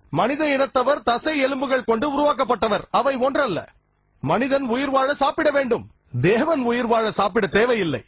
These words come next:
அவர்கள் ஒன்றல்ல. இதற்கு இயேசு கிறிஸ்து அலைஹி வஸல்லம் அவர்களே சாட்சியாக இருக்கிறார். லூக்கா சுவிசேஷம் அதிகாரம் இருபத்தி நான்கு, வசனங்கள்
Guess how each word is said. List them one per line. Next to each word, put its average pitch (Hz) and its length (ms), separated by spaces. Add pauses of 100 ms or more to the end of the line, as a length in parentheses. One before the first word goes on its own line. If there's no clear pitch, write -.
(100)
அவர்கள் 247 340
ஒன்றல்ல. 269 500 (360)
இதற்கு 269 440 (100)
இயேசு 240 380
கிறிஸ்து 285 300
அலைஹி 269 380
வஸல்லம் 254 360
அவர்களே 240 400
சாட்சியாக 269 580
இருக்கிறார். 240 460 (120)
லூக்கா 262 400
சுவிசேஷம் 247 680
அதிகாரம் 226 460
இருபத்தி 240 320
நான்கு, 226 460 (160)
வசனங்கள் 214 560